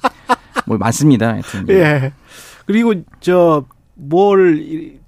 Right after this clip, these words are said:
Speaker 2: 저 가까이서 볼 수 있는 게 굉장히 좋지 않습니까?
Speaker 1: 네, 그것도 있고.
Speaker 2: 예.
Speaker 1: 그 사실 이제 경기 외적인 건데 지금
Speaker 2: 예.
Speaker 1: 제가 이제 스포츠 기자들이 굉장히 많이 에스엔에스 친구가 돼 있는데
Speaker 2: 예.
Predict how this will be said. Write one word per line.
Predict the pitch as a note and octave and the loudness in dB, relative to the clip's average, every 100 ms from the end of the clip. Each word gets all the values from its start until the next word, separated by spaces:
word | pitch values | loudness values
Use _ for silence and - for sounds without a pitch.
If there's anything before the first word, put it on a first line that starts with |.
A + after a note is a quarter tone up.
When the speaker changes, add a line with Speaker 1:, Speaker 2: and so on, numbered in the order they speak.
| _ | _
Speaker 2:
저 | D#3+ D3 | -8 -8
가까이서 | - C#3 A3 A#3+ | -6 -4 -4 -2
볼 | G3+ D#3 | -2 -2
수 | F3 | -4
있는 | D#3 | -4
게 | D3+ F3 | -4 -4
굉장히 | - C3 E3+ | -6 -8 -8
좋지 | - B2 D#3+ | -10 -10 -10
않습니까? | A#2 - C3 | -10 -2 2
Speaker 1:
네, | B2 A2+ G#2 | 2 2 -2
그것도 | B2+ C#3 A#2 | -2 -2 -2
있고. | F2 C3 C3+ G2 | -6 -4 -4 -2
Speaker 2:
예. | C#3 B2 A2 A2 - - - - - | -2 -2 -4 -10 -18 -20 -20 -20 -8
Speaker 1:
그 | D#3 | -2
사실 | D#3 E3+ E3 | 0 2 2
이제 | C#3 | 0
경기 | B2+ C3+ D3 E3+ | 0 2 2 2
외적인 | B2 A#2+ E3 D3 C#3+ | 2 2 -2 0 0
건데 | A#2+ B2+ A#2 | 0 -2 -2
지금 | C#3 | -2
Speaker 2:
예. | B2+ | -2
Speaker 1:
제가 | B2+ B2+ | -2 -2
이제 | A2+ A2 | -2 -4
스포츠 | - B3+ - | -4 -6 -4
기자들이 | G3 F#3 D#3+ D3+ | -2 0 0 -2
굉장히 | B2+ B2 C3+ C3 | 0 -2 0 0
많이 | A2+ A2+ | 0 -2
에스엔에스 | A#2 C#3 B2+ A2+ | -2 -2 -2 -4
친구가 | - F#3+ D#3 C3 | -8 -6 -4 -4
돼 | G#2+ | -4
있는데 | G2 F#2+ B2+ | -6 -6 -2
Speaker 2:
예. | D3+ B2+ A#2 | 0 2 0